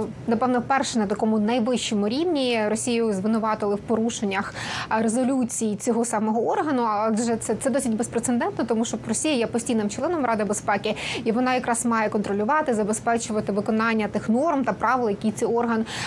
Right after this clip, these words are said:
е, встановлює для всього світу. А вона не просто там купує там дрони в Ірану, та, що до цього її звинувачили, а вже зараз вона купує балістичні ракети в Північної Кореї, з якої, по-перше, заборонено бі-, будь-яка військова там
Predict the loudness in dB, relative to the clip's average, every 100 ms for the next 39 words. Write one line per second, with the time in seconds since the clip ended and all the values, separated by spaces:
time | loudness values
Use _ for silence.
0 | -4 -2 0 2 2 2 2 0 0 0
1 | 0 0 0 0 0 -2 -4 -8 -8 -2
2 | 0 2 2 2 2 2 0 0 0 0
3 | 0 -2 0 2 0 0 -2 0 0 2
4 | 2 2 0 2 0 0 -2 0 2 2
5 | 0 0 0 0 0 0 0 2 0 0
6 | -2 0 0 0 2 2 0 0 0 0
7 | 0 0 0 2 0 0 -2 -2 -2 0
8 | 0 0 0 0 2 0 0 -2 0 2
9 | 2 2 0 0 0 0 0 0 0 0
10 | -2 -2 -8 -4 0 2 2 2 2 0
11 | 0 0 -2 -2 0 0 0 0 0 0
12 | 0 0 0 2 0 0 0 2 0 0